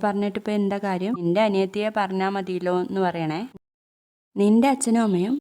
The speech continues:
നിന്നെ ഇവിടെ കൊണ്ടുവിട്ടത് എന്ത് സന്തോഷത്തിലായിരുന്നു, എന്നാൽ അവരിവിടുന്ന് ഇറങ്ങിപ്പോയത് എങ്ങനെയാ? നീയേ ഇപ്പൊ നിന്റെ വീട്ടിലേക്കൊന്ന് പോയി നോക്കണം, അതിപ്പോ ഒരു മരണ വീടായിരിക്കും. അബിയെ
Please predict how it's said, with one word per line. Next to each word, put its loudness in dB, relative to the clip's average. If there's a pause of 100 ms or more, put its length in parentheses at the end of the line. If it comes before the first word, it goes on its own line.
(120)
നിന്നെ 8
ഇവിടെ 6
കൊണ്ടുവിട്ടത് 2
എന്ത് 0 (140)
സന്തോഷത്തിലായിരുന്നു, -2 (240)
എന്നാൽ 4 (200)
അവരിവിടുന്ന് 0 (120)
ഇറങ്ങിപ്പോയത് 0
എങ്ങനെയാ? 0 (320)
നീയേ 2 (340)
ഇപ്പൊ 0
നിന്റെ 4
വീട്ടിലേക്കൊന്ന് 0
പോയി 4
നോക്കണം, 0 (200)
അതിപ്പോ 0
ഒരു 4 (100)
മരണ 0 (100)
വീടായിരിക്കും. 0 (260)
അബിയെ 0